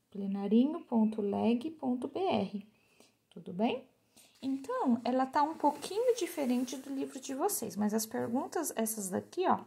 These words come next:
a B, C e D são as mesmas. Vamos lá? No texto, o que indicam as palavras X de vermelho? O X aparece na palavra madrinha, não é verdade?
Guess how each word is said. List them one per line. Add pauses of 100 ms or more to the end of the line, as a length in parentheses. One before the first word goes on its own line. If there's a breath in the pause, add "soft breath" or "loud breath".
(540 soft breath)
a
B,
C
e
D
são
as
mesmas. (260)
Vamos
lá? (600 loud breath)
No
texto,
o
que
indicam
as
palavras
X
de
vermelho? (720 soft breath)
O
X
aparece
na
palavra
madrinha, (540)
não
é
verdade?